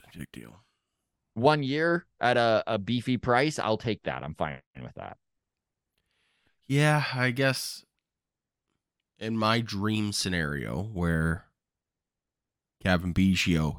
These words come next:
Speaker 1: is our majority third baseman and filling in admirably, uh, he also has the bat protection of Juan Soto in the lineup. So, you know,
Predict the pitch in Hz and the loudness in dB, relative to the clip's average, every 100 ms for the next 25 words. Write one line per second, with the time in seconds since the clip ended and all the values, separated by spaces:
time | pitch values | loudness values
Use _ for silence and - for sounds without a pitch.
0 | - 87 87 82 80 80 80 - _ _ | -6 -4 -2 0 0 0 0 -2 _ _
1 | _ - 101 98 101 90 90 90 - 90 | _ -2 2 4 4 4 6 4 4 0
2 | 85 87 95 - - 92 95 92 - 92 | 0 -2 -2 -4 -6 -4 -4 -6 -6 -6
3 | 92 92 90 98 101 92 85 85 85 98 | -4 -4 -2 -2 -2 -4 -4 -6 -8 -8
4 | _ _ _ _ _ _ _ _ _ _ | _ _ _ _ _ _ _ _ _ _
5 | - 127 120 80 131 127 135 - 147 131 | -4 0 2 2 4 8 8 8 8 10
6 | 131 131 113 101 110 113 113 - 127 127 | 8 6 4 8 8 8 6 4 4 4
7 | - 117 101 104 104 110 98 104 117 101 | 2 4 4 6 6 6 6 6 8 8
8 | 76 67 82 80 69 60 65 - - - | 4 2 0 0 -2 -4 -6 -2 -2 2
9 | - 95 90 85 - _ _ _ 101 76 | 2 4 4 2 -2 _ _ _ -4 -2
10 | 85 | -2